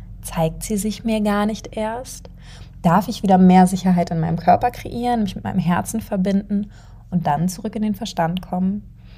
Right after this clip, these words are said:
Hier ist deine Perle, der Check-in für dich, um ganz ehrlich zu dir sein. Wie sehr ist Reichtum,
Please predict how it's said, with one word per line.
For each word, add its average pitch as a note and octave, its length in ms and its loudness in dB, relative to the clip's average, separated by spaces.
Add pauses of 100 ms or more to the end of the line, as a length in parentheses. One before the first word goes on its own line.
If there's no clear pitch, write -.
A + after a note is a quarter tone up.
(220)
Hier G#3 380 2
ist - 220 -10
deine D#3+ 160 -2
Perle, F3+ 680 2 (220)
der F3 480 6 (260)
Check-in D#3 840 -2 (320)
für - 280 -4
dich, - 580 -6 (140)
um D3+ 200 -8 (200)
ganz F3+ 340 6
ehrlich D#3 360 -2
zu - 160 -8
dir D3+ 160 -2
sein. D3 540 -6 (420)
Wie G3 500 0
sehr E3+ 400 0
ist - 220 -6
Reichtum, F#3+ 880 -2